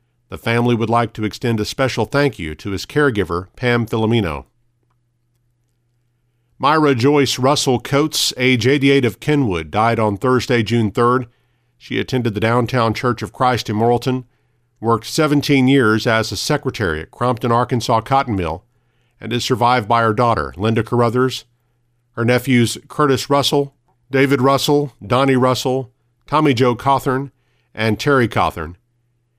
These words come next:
niece Debbie Russell Boland, and two sisters-in-law. Visitation will be this morning at nine,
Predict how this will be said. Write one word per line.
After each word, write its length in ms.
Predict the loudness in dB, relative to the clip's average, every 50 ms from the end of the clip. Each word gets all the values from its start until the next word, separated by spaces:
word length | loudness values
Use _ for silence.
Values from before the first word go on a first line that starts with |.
| _ _
niece 320 | -4 0 0 2 2 0 -2
Debbie 360 | -2 0 0 2 4 2 2
Russell 340 | 2 2 0 0 0 -2 -2
Boland, 540 | 0 0 0 0 0 -2 -2 -4 -6 -10 _ _ _ _ _ _ _ _ -10
and 220 | -6 -6 -4 -2
two 160 | 0 0 0
sisters-in-law. 880 | 0 0 0 -2 -2 -2 -2 -4 -2 -2 -2 -2 -2 -2 -4 -6 -8 -12 _ _ _ _ _ _ _ _ _ _ _ _ _ _ _ _ _ _ _ _ _ -8
Visitation 720 | -2 -2 0 0 0 -2 0 0 2 2 2 0 0 2
will 180 | 2 2 2 2
be 100 | 2 2
this 240 | 0 0 -2 -2 0
morning 300 | 0 2 2 2 2 0
at 100 | 0 0
nine, 460 | 0 0 2 2 2 0 -2 -4 -6